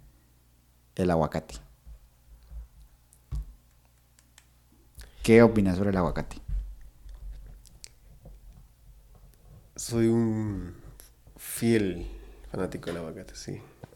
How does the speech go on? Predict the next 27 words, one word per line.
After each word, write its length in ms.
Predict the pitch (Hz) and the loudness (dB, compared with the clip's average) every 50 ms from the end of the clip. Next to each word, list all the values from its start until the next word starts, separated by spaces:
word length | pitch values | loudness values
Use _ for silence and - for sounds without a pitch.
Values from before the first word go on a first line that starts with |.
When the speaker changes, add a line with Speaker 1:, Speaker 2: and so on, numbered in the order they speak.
| - - - - - - - - | -20 -20 -20 -20 -20 -20 -20 -16
Speaker 2:
Sí, 120 | - 95 95 | -14 -12 -12
sí, 160 | 92 92 87 | -10 -10 -12
sí, 180 | 92 92 95 - | -12 -12 -12 -12
sí. 80 | - 98 | -12 -12
Speaker 1:
Ok. 120 | 85 - 87 95 113 - - - _ _ - | -8 -8 -8 -8 -8 -12 -18 -20 _ _ -18
Speaker 2:
Yo 300 | - 107 101 95 92 95 | -14 -12 -12 -10 -12 -12
sí, 440 | 95 - - - 101 104 - - - - - - - - _ _ - - - - - _ _ _ - - | -14 -16 -14 -14 -14 -14 -14 -16 -18 -20 -20 -20 -20 -20 _ _ -20 -20 -20 -20 -20 _ _ _ -18 -14
aguacate 520 | - 87 - - - - - - 80 - - - - - - - - - - - - - - - - - - - - - - - | -14 -14 -12 -10 -12 -12 -10 -10 -12 -12 -14 -16 -20 -20 -20 -20 -20 -20 -20 -20 -20 -20 -20 -20 -20 -20 -20 -20 -20 -20 -16 -12
a 80 | 101 | -12
morir. 320 | 98 90 90 - 85 - - - - - - - - - | -10 -10 -10 -12 -14 -14 -16 -18 -20 -20 -20 -16 -8 -4
Speaker 1:
Ah, 180 | 107 98 110 117 | -2 0 0 -2
ok. 120 | - - 101 101 131 170 - - - - - - - - - - - - - - - - - - - | -2 0 2 2 2 2 0 -6 -14 -12 -12 -10 -10 -12 -16 -18 -20 -20 -20 -20 -20 -20 -2 6 8
Speaker 2:
Aunque 260 | 151 143 139 143 139 | 8 10 10 8 6
también 280 | - 131 123 120 120 117 | 6 8 6 6 8 8
tengo 180 | 139 143 147 | 8 8 8
que 120 | 143 139 135 | 8 6 6
decir 200 | 127 139 135 139 | 8 6 6 4
que 80 | 147 147 | 4 2
es 220 | 139 - - - | 2 2 0 0
como 240 | - 127 123 113 101 | 0 2 4 4 4
la 100 | 92 90 | 4 4
fresa. 300 | 113 120 120 - - - - - - - - - - - - - _ - - - - - - - - - - - | 6 6 6 4 2 -4 -10 -18 -20 -20 -20 -20 -20 -20 -20 -20 _ -20 -20 -20 -20 -20 -20 -20 -20 -16 -10 -6
Speaker 1:
Sí. 460 | - - - - 135 98 - - - - - - - - - - - - | -2 2 6 8 8 8 6 2 -6 -18 -20 -20 -20 -20 -20 -20 -16 -10
Speaker 2:
Es, 360 | - 107 104 98 98 - - - | -8 -8 -8 -8 -10 -14 -14 -10
es, 240 | 90 95 95 95 - | -8 -8 -8 -8 -8
es 460 | - - 95 98 - - - - - - | -8 -8 -8 -8 -10 -12 -12 -14 -14 -10
frustrante. 1300 | - 92 92 - - - 110 110 110 110 110 110 - 117 113 107 104 101 101 101 101 98 98 95 - - | -8 -8 -8 -8 -4 2 4 4 6 6 4 2 2 2 2 2 2 2 0 0 0 -2 -4 -4 -6 -10